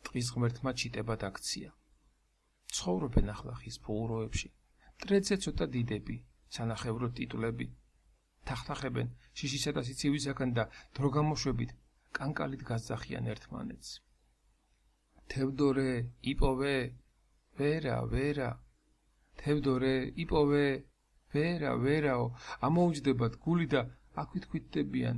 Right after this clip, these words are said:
პირქვე ჩამყოფილი ყმაწვილებივით. თან თვალები ქონიათ. იოსებას თვითონ ყავდა ნანახი.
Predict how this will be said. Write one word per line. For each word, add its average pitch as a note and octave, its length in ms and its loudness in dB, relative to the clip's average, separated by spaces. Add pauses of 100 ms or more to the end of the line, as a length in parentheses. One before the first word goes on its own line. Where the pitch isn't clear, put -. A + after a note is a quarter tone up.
(120)
პირქვე - 360 -6
ჩამყოფილი B2 600 -6
ყმაწვილებივით. - 840 -8 (920)
თან A#2+ 280 -8
თვალები A#2+ 440 0
ქონიათ. C#3 520 -6 (880)
იოსებას D#3+ 440 4
თვითონ - 320 -4
ყავდა B2 300 0
ნანახი. B2+ 440 -2